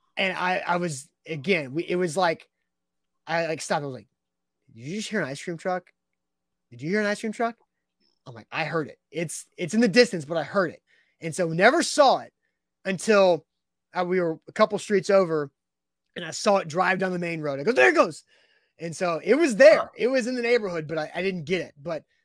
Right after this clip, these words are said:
Speaker 1: was
Speaker 2: I've
Speaker 1: curious
Speaker 2: never
Speaker 1: to
Speaker 2: seen or heard an ice cream truck since I've been in Tennessee.
Speaker 1: Really?
Speaker 2: That, yeah, I didn't, I didn't know they even had them down here. I thought that
Speaker 1: Yeah.
Speaker 2: was, like,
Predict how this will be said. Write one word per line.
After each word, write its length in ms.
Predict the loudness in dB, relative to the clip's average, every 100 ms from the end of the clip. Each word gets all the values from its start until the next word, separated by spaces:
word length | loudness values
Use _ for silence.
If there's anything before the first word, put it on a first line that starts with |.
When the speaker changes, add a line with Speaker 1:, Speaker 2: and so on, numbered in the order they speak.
| _
Speaker 1:
was 120 | -14 -2
Speaker 2:
I've 180 | 0 2
Speaker 1:
curious 80 | 0
Speaker 2:
never 220 | 0 0
Speaker 1:
to 180 | -2 -2
Speaker 2:
seen 240 | -2 -2
or 320 | -4 -4 -4
heard 340 | -2 -4 -4 -4
an 100 | -4
ice 240 | -4 -8
cream 280 | -12 -12 -12
truck 440 | -10 -8 -8 -14 _ -20
since 400 | -12 -10 -6 -4
I've 180 | -4 -4
been 180 | -6
in 140 | -8 -12
Tennessee. 600 | -14 -14 -14 -14 -14 -16 _ -12
Speaker 1:
Really? 300 | -2 0 0
Speaker 2:
That, 120 | -4 -16 -18 _
yeah, 380 | -10 0 4 4
I 80 | 2
didn't, 200 | 0 -2
I 100 | -4
didn't 180 | -4 -4
know 120 | -4
they 120 | -4
even 180 | -8 -8
had 260 | -8 -8 -8
them 140 | -12
down 240 | -12 -14 -14
here. 280 | -18 -20 -20
I 60 |
thought 280 | -10 -8 -6
that 180 | -8 -8
Speaker 1:
Yeah. 40 |
Speaker 2:
was, 160 | -10 -14
like, 200 | -16